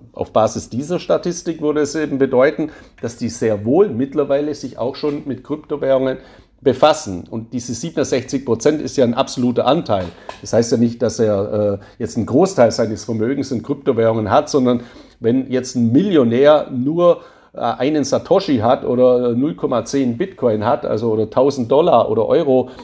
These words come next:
in Kryptowährungen hält, dann fällt der auch schon in diese Statistik. Es hat aber anlagetechnisch natürlich überhaupt keine Auswirkungen mit Bezug auf sein Gesamtvermögen, im Gegensatz zu einem Studenten, der bafög bezieht und auch tausend Euro in den Bitcoin investiert hat.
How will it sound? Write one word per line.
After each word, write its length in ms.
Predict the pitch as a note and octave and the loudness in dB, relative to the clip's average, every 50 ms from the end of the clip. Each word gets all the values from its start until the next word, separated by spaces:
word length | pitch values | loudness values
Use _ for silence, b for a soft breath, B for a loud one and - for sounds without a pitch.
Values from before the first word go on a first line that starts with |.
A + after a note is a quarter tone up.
| B B B | B B B
in 160 | B - A#2 A2 | B -8 -6 -2
Kryptowährungen 680 | - E3 D#3+ - C#3+ B2 A2+ A#2 A2+ A2 A2+ A2 A2 | -2 -4 -2 0 0 2 4 4 4 4 2 0 0
hält, 440 | F#2+ G#2 B2 E3+ F3 F3 - - - | 2 4 2 2 2 0 -6 -4 -4
dann 160 | G#2+ A2 G#2 | -2 -2 -2
fällt 320 | - - C#3 D3+ - - | -2 0 0 0 0 0
der 180 | - E2 - - | 0 0 2 0
auch 160 | C2+ E2 - | -2 -2 -2
schon 220 | - - A#2+ G#2+ | -4 -4 -4 -4
in 100 | F#2+ F#2+ | -4 -6
diese 240 | F#2 G#2 G2+ F2+ G#2+ | -6 -6 -8 -8 -8
Statistik. 760 | F#2 - - F2 E2+ - - A#2 A#2 - - G2 E2+ - B B B B B B B | -8 -4 -4 -4 -4 -4 -6 -6 -6 -6 -8 -8 -8 -8 B B B B B B B
Es 160 | B A2 - | B -6 0
hat 160 | - A#2 A#2 | 0 2 4
aber 220 | B2 A2 G2+ - - | 4 2 2 2 2
anlagetechnisch 1080 | A#2 D3 F#3 F3+ D3+ B2+ A#2+ A2+ G#2+ - - - A#2 G2+ G2 G#2+ G2 F2+ - - - b b b b b b | 2 2 4 6 6 6 4 2 -2 -4 -4 -4 -4 -4 -4 -8 -8 -8 -10 -14 -20 b b b b b b
natürlich 560 | G#2+ G#2 G2 - - C3+ B2 A#2 A2 - - | -10 -10 -6 0 2 2 4 2 2 0 -2
überhaupt 440 | C3+ A#2+ A#2 G#2 F#2+ A#2+ D3+ - - | -2 0 2 4 4 4 4 2 2
keine 300 | - A#2+ A2 A2 G#2+ - | -2 0 0 0 0 0
Auswirkungen 720 | A#2 D#3 F#3 F3+ - - A#2 A#2 A2+ A#2 A#2+ A#2 A#2 A2+ | 0 0 0 -2 -4 -4 -2 -2 -2 -2 -2 0 0 0
mit 160 | A2 A2 A2 A2 | -2 -4 -6 -6
Bezug 340 | A#2+ A#2 - - C#3 C3+ | -8 -8 -4 -4 -2 -2
auf 120 | C3 G2+ - | -2 -2 -2
sein 180 | - A2 G2 | -2 -2 -2
Gesamtvermögen, 880 | F#2+ G2+ F#2 - A#2+ C#3 F3 F3 - D#3 C#3 C3 C3+ D3 C#3+ D3 D3 C#3 B B B B B B | -2 -4 0 2 2 0 0 0 0 0 2 4 2 2 2 0 -2 -4 B B B B B B
im 160 | B - A#2 A2+ | B -6 -6 -2
Gegensatz 600 | - A#2 B2+ C#3 C3+ A#2+ - B2 A#2 A#2 - - | -2 -2 0 0 0 2 2 0 0 0 -4 -6
zu 80 | - B2 | -6 -4
einem 200 | A2+ A2+ G#2 G2+ | -4 -4 -6 -8
Studenten, 600 | - - A2 G2 - A2+ B2 D3+ D3+ - C#3+ B2+ | -8 -10 -8 -4 -2 -2 -2 -2 -4 -4 0 0
der 100 | A#2+ A2 | 0 0
bafög 460 | - G#2+ A2 C3 C3 - C#3+ C#3 - | 0 0 0 0 0 -2 -4 -2 -2
bezieht 420 | C#3 B2+ - - - C#3+ C3 C3+ | -4 -4 -4 -2 -2 -2 -2 0
und 160 | C#3+ B2 A#2 | -2 -2 0
auch 220 | - A#2 B2+ B2+ - | 2 2 2 2 0
tausend 360 | - A#2 A2+ G#2+ F#2+ A2+ A#2 | -2 -2 -2 -2 -2 -4 -4
Euro 380 | - G#2 G#2+ G#2 G2 G2+ G2 B B B B B B | -2 -2 -2 -2 -2 -4 -6 B B B B B B
in 100 | - A2+ | -8 -6
den 120 | G#2 F#2+ G#2+ | -6 -6 -6
Bitcoin 440 | C3+ A#2+ - - - G#2+ F#2+ F#2 | -6 -8 -4 0 0 0 0 0
investiert 640 | - - G2 F#2+ F#2 F2 - - - G2 F2+ F#2 - | -4 -6 -6 -6 -6 -6 -8 -8 -8 -8 -8 -8 -10
hat. 240 | D#2+ - - - - | -12 -12 -12 -14 -20